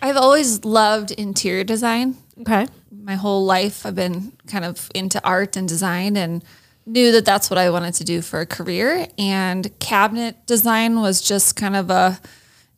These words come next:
Speaker 1: entryway into the field. So started with order entry and simple layouts for a, a builder in the Twin Cities, and then got into working for a high-end custom manufacturer and doing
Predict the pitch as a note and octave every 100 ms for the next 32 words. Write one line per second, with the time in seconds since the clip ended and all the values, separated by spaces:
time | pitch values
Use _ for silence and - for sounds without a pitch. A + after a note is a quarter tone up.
0 | _ A3+ G#3+ G3+ G#3+ G3 F#3+ G3 - G3
1 | F#3+ - F3+ F#3 - A#3 E3 D#3 - E3+
2 | E3 - F3+ E3+ F3 E3+ F3 E3 - -
3 | - - _ _ _ _ _ G3 F#3+ G3+
4 | G3+ G3 G3+ - G#3+ G#3 G#3 G#3 - F#3
5 | F3 E3+ E3+ - - F#3 G3 F#3 F#3 F#3+
6 | G3 - - - F3 F3 F3+ G3+ _ -
7 | F#3+ E3 - F#3+ E3+ F#3 G3 A3+ B3 C4+
8 | A3 G#3+ A3 A#3+ A3 B3 B3 D4 E4 A3+
9 | G3 F#3+ F#3 F#3 F#3+ F#3+ - F3 F3 F#3+
10 | F#3+ F#3+ E3+ E3+ F#3+ F#3 F#3 F3+ F3+ -
11 | E3+ - F3+ F3 F#3+ G#3 F#3 F#3 E3+ D3+
12 | - A#3 G#3 G3 - F3+ F#3 F3 E3